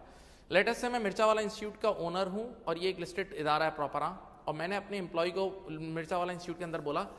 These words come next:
मैंने कहा, "यार, अगर तुमने फलां target meet कर दिया या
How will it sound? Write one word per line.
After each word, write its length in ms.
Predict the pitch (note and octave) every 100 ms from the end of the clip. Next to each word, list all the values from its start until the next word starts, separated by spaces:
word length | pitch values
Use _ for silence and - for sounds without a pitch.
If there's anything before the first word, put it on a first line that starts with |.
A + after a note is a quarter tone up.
| - - - -
मैंने 220 | C#3+ F3+
कहा, 140 | A3 B3
"यार, 320 | B3 C4 -
अगर 340 | F3+ F3 A#3 C#4 C#4 - - - -
तुमने 240 | G#3 A3 B3
फलां 300 | G#3 G#3+ A#3
target 400 | G#3 G3+ G#3 F#3
meet 160 | F#3+
कर 160 | F#3+ F3
दिया 260 | F3 F3
या 160 | F3 E3+